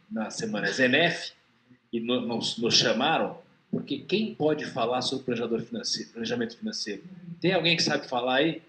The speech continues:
Pô, tem uma turma lá que chamava-se I P C P F, tem uma turma lá, nós queremos falar. E aí foi abrindo espaço e o nosso relacionamento com a C V M cresceu sobremaneira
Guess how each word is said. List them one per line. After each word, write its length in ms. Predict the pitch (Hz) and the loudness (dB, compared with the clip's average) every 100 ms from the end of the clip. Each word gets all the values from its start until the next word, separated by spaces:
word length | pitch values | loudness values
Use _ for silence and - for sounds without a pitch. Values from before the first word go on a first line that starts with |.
| _ _ - | _ _ -12
Pô, 80 | 165 | -10
tem 160 | - | -4
uma 200 | 202 247 | -2 0
turma 380 | - 180 165 113 | 2 2 2 0
lá 540 | 113 123 117 92 78 - | 2 4 2 0 -4 -12
que 100 | 104 | -10
chamava-se 560 | - 104 107 113 - 113 | -8 -6 -4 -2 -4 -4
I 40 | |
P 140 | 117 110 | -4 -2
C 200 | - 123 | -2 -4
P 160 | 104 | -2
F, 240 | 110 110 - | -2 -4 -6
tem 100 | 202 | -6
uma 100 | 180 | -4
turma 300 | - 156 131 | -4 -4 -6
lá, 160 | - _ _ _ _ - _ | -8 _ _ _ _ -20 _
nós 320 | 107 123 147 - | -2 2 2 2
queremos 280 | 143 139 | 0 0
falar. 320 | 143 107 - - _ _ _ _ _ - - - | -6 -8 -8 -14 _ _ _ _ _ -20 -12 0
E 120 | 143 | 4
aí 360 | 147 185 190 - - | 6 6 4 -2 0
foi 140 | 180 | 4
abrindo 320 | 175 139 143 165 | 4 6 4 4
espaço 580 | 165 - 165 190 - | 0 0 2 2 0
e 40 | 156 | -2
o 40 | |
nosso 260 | 156 185 - | 0 0 0
relacionamento 920 | 165 143 - 143 123 120 113 113 110 - - - | 0 0 -2 0 2 2 0 -4 -12 -14 -20 -10
com 160 | - 196 | -2 0
a 60 | 185 | 2
C 220 | - 151 | 2 2
V 140 | 151 | 2
M 180 | 160 147 | 0 -2
cresceu 720 | 160 127 123 - 165 170 143 | 0 2 2 2 2 2 0
sobremaneira 800 | - 196 202 196 147 156 196 | -2 -2 0 0 2 2 0